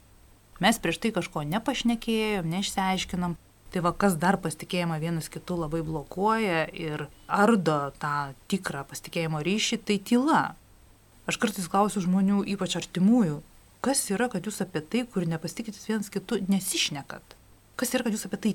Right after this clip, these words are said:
tylit?“ „Ai, tai nedrąsu, ai, tai nesupras.“ Vieną kart nesupras, antrą kart pamėginkit. Jeigu neišeina kalbėtis, laišką parašykit, S M S, pavyzdžiui, vat, su paaugliais labai faina S M S-ais yra taikytis.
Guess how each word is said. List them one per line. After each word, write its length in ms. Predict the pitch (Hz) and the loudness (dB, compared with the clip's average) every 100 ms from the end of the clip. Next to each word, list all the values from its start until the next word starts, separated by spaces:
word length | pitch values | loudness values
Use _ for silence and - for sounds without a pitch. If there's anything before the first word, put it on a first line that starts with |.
| - | 2
tylit?“ 540 | 240 277 165 - - - - - - _ - | 2 4 2 -4 -12 -20 -20 -20 -20 _ -2
„Ai, 160 | 214 | -2
tai 160 | 247 247 | 0 4
nedrąsu, 680 | 240 208 220 208 - 185 196 | 4 4 2 0 0 4 4
ai, 120 | 170 | 4
tai 140 | 170 220 | 4 4
nesupras.“ 640 | 208 - - 170 170 - - - - - _ 185 | 4 -2 -2 0 0 -2 -10 -20 -20 -20 _ 2
Vieną 240 | 185 202 | 4 4
kart 160 | 175 147 | 2 -6
nesupras, 460 | 135 - 185 202 | -8 -4 -2 0
antrą 280 | 151 160 156 | -2 -2 -2
kart 180 | 156 151 | -4 -4
pamėginkit. 640 | 156 156 160 160 151 151 - - - - | -4 -2 -2 -2 -2 -6 -12 -20 -20 -8
Jeigu 260 | 151 170 170 | -2 0 2
neišeina 380 | 165 - 190 180 | 0 2 2 2
kalbėtis, 420 | 160 151 220 - | 0 -2 0 0
laišką 460 | 151 131 202 - 180 | 0 4 4 4 -2
parašykit, 560 | 160 147 - 175 151 151 | -4 -4 -4 -4 -6 -6
S 200 | 147 151 | -6 -2
M 120 | 160 | 2
S, 140 | 220 | 2
pavyzdžiui, 500 | 180 165 143 147 139 | 0 -2 -4 -4 -6
vat, 140 | 147 147 | -8 -6
su 160 | - | -6
paaugliais 540 | - 143 135 156 165 170 | -6 -8 -6 -4 -4 -4
labai 200 | 151 220 | -2 -2
faina 340 | 247 262 254 | -2 0 0
S 120 | 240 | 0
M 100 | 247 | 2
S-ais 340 | 339 330 170 170 | 2 0 -2 -2
yra 140 | 156 | -4
taikytis. 640 | 156 160 160 160 - - | -2 -4 -4 -8 -10 -14